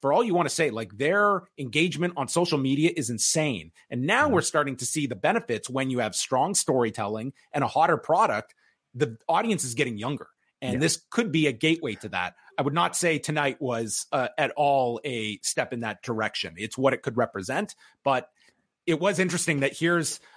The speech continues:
Speaker 1: a press release that they put out. It got covered, and there was not a mention of this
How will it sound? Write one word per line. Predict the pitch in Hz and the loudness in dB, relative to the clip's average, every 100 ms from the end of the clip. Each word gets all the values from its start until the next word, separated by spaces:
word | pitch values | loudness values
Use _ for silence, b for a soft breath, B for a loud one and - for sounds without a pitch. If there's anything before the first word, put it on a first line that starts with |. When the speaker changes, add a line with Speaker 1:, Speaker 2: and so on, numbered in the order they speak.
| b | b
Speaker 1:
a | 123 | -6
press | - 175 156 202 | -2 0 2 4
release | 180 185 180 | 4 4 2
that | 147 | 0
they | 131 | 0
put | 131 202 185 | 0 2 4
out. | 180 196 151 | 4 2 0
It | 123 | 0
got | 123 - | 0 2
covered, | 175 170 175 151 - b - | 2 4 2 0 -6 b -4
and | 143 131 117 | -2 -2 0
there | 156 | 0
was | 147 | 2
not | 147 123 | 0 0
a | |
mention | 127 170 156 127 | 0 0 0 -4
of | 95 | -4
this | 107 104 | -8 -8